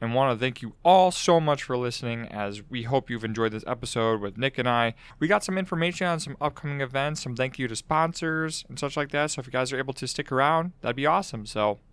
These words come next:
let's dive right into it. First up, I hope everyone had a chance to come to Scarecrow Weekend. It was a phenomenal event. We had beautiful weather.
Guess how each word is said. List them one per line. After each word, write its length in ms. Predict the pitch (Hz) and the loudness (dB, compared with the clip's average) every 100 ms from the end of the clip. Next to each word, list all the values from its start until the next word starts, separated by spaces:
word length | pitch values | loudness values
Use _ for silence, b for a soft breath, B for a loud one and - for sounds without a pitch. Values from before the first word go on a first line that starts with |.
| _ - | _ -10
let's 160 | 143 - | -8 -2
dive 220 | 156 147 | 0 4
right 160 | 151 | 2
into 280 | 147 160 139 | 2 0 -2
it. 160 | 90 - - - | -4 -8 -16 2
First 320 | 160 160 160 | 4 4 6
up, 260 | 160 - - | 6 4 -4
I 120 | - 120 | -2 4
hope 200 | 135 135 | 4 6
everyone 460 | 135 131 139 139 135 | 6 6 6 6 6
had 180 | 139 | 2
a 40 | 120 | 0
chance 480 | - 123 127 131 - | -2 -2 -2 -4 -6
to 140 | - 107 | -6 -2
come 280 | - 120 117 | 2 2 0
to 100 | 107 | -4
Scarecrow 560 | - 135 131 - 131 | 2 4 4 6 6
Weekend. 600 | 123 123 120 120 113 113 - | 6 0 0 2 2 0 -2
It 80 | |
was 260 | 123 113 107 - | 0 0 0 -8
a 200 | 113 107 - | -8 -8 -6
phenomenal 1040 | 123 117 123 131 143 147 143 135 131 127 - _ - | -2 -2 0 8 10 10 8 6 6 4 0 _ -6
event. 480 | 117 101 101 92 110 | -4 -2 -2 -4 -10
We 120 | 107 | -6
had 220 | 98 98 | -6 0
beautiful 380 | 143 151 147 143 | 4 6 6 8
weather. 480 | 131 127 127 123 | 10 10 8 6